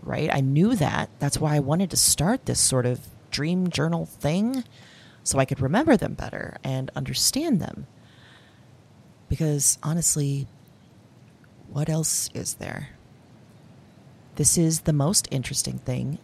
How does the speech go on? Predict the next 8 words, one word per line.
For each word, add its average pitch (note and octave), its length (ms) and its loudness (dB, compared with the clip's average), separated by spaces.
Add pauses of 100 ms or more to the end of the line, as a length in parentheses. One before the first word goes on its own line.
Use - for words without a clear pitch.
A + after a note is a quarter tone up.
to D3+ 100 -4
happen - 540 -4 (120)
in B2+ 200 -2
my B2+ 120 -2
life - 320 -6
for, C3 340 -4
what, D3 300 2 (500)
years? F3+ 500 2